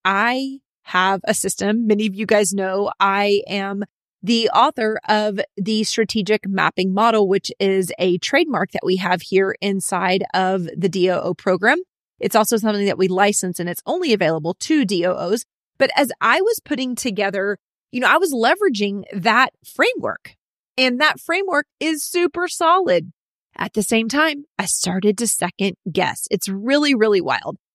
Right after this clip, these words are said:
Speaking of strategic map, I had imposter syndrome when I was putting that together. Now, this is my own work. This is the process that I walked businesses through. And as I was starting to see that this had power and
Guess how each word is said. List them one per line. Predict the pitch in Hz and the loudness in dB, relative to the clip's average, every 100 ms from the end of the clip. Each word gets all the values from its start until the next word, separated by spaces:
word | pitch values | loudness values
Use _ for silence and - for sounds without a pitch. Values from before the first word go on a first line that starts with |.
| _ - | _ -6
Speaking | - 302 320 226 | 0 2 2 2
of | |
strategic | 202 208 202 196 175 - | 0 -2 -2 -2 -4 0
map, | 247 226 - | 4 4 2
I | 233 359 | 2 2
had | 247 | 2
imposter | 214 214 202 202 233 | 0 0 -2 -2 -4
syndrome | 254 247 277 262 | -4 -2 -2 -2
when | 262 | -2
I | 277 | -2
was | 294 | -4
putting | - 330 320 | -6 -6 -2
that | 311 453 | -2 -2
together. | - 190 - - - _ _ - | -4 -2 -2 -4 -16 _ _ 0
Now, | 302 233 | 0 2
this | 208 427 - | 2 0 2
is | 359 277 | 0 2
my | 254 302 330 | 0 0 0
own | - 294 262 | 0 -2 2
work. | 247 202 - _ _ | 2 2 -2 _ _
This | 185 330 - - | 0 2 0 -2
is | 294 294 294 - - - - | 0 0 -2 -6 -14 -8 -4
the | 214 | -4
process | - - 262 294 - 311 320 - | -4 -2 0 0 2 2 2 -4
that | 190 226 - | -4 -2 0
I | 208 240 | 2 2
walked | 254 190 202 220 - - | 2 0 2 0 -2 -4
businesses | 208 208 214 - 190 - | -2 -2 -6 -4 -6 -6
through. | 262 220 - - _ _ _ | -6 -4 -6 -10 _ _ _
And | 247 | 2
as | 254 247 | 2 4
I | 302 440 | 2 2
was | 440 | 0
starting | - 277 285 269 | 0 0 0 -4
to | 240 | -6
see | - 247 233 | -4 -4 -2
that | 196 | -2
this | - 220 | -2 -2
had | 214 185 - | -2 -4 -6
power | - 294 339 240 214 | 0 4 4 2 0
and | 208 | -2